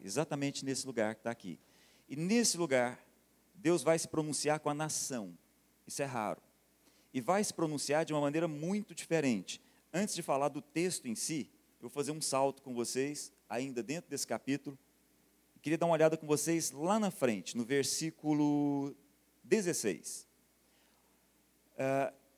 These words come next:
não é preciosismo de Deus o que vai acontecer aqui. É porque uma mensagem muito importante vai ser levada a esse povo. Olha o que que acontece. O povo todo, mais ou menos dois milhões de pessoas,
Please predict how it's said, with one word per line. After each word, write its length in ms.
não 260
é 280
preciosismo 760
de 100
Deus 440
o 40
que 120
vai 160
acontecer 480
aqui. 260
É 80
porque 540
uma 140
mensagem 840
muito 320
importante 800
vai 100
ser 200
levada 560
a 20
esse 180
povo. 320
Olha 100
o 60
que 100
que 80
acontece. 520
O 40
povo 320
todo, 580
mais 460
ou 80
menos 360
dois 300
milhões 300
de 60
pessoas, 580